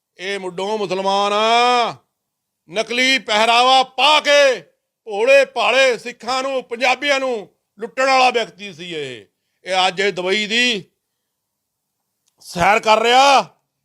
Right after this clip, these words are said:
ਮੈਨੂੰ ਇਹ ਵੀ ਡਰ ਆ ਕਿਤੇ ਲੰਡਨ ਨਾ ਭਾਜੇ ਦੋ ਨੰਬਰ ਖਾਤੇ 'ਚ। ਇਹਨੂੰ ਪੰਜਾਬ ਪੁਲਿਸ <coughs> ਤੁਰੰਤ ਫੜੇ ਇਹਨੂੰ।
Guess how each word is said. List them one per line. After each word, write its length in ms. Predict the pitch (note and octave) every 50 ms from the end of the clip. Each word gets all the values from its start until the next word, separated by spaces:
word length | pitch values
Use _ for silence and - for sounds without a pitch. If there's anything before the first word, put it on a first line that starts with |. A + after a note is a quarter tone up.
| _ _ _
ਮੈਨੂੰ 300 | B2+ C#3+ D#3 E3 E3 F3
ਇਹ 80 | F#3+ G3
ਵੀ 120 | G#3+ G3+
ਡਰ 200 | E3 F3 F3 F3+
ਆ 320 | G3 G#3 A3+ A#3+ A#3 A3 E3+ C3+ _ _ _ _ _ _ _ _ _ _ _ _ _ -
ਕਿਤੇ 260 | D#3+ D3 F3 F3+ F3+
ਲੰਡਨ 340 | F3 E3 E3 E3+ E3+ E3+ E3+
ਨਾ 160 | F3 F3 F3
ਭਾਜੇ 360 | E3+ F3+ E3 D3 D3+ E3+ F3+
ਦੋ 160 | E3 E3 E3
ਨੰਬਰ 240 | E3 E3 E3+ E3 E3+
ਖਾਤੇ 340 | C#3+ D#3 D#3+ D#3 - E3+ E3+
'ਚ। 100 | D3+ E3 E3 D#3 C#3 A#2 G2+ _ _ _ _ _ _ _ _ _ _ -
ਇਹਨੂੰ 280 | E3 F3 F#3 F#3+ F3+
ਪੰਜਾਬ 460 | F#3 F3+ F3 E3+ E3+ F3+ F#3+ F#3+ -
ਪੁਲਿਸ 360 | F#3+ G3 G#3+ G#3+ F#3+ G#3 - - _ _ _ _ _ _ _ _ _ _ _ _ _ _ _ _ _ _ _ _ _ _ _ _ _ _ _ _ _ -
<coughs> 560 | - G#3 - - - A#5 - G#3 C#3+ - -
ਤੁਰੰਤ 340 | G#3 G3 G#3+ A3 F#3 - D#3
ਫੜੇ 220 | E3 D#3+ D#3 D3
ਇਹਨੂੰ। 220 | C#3 C3 A#2+ G2+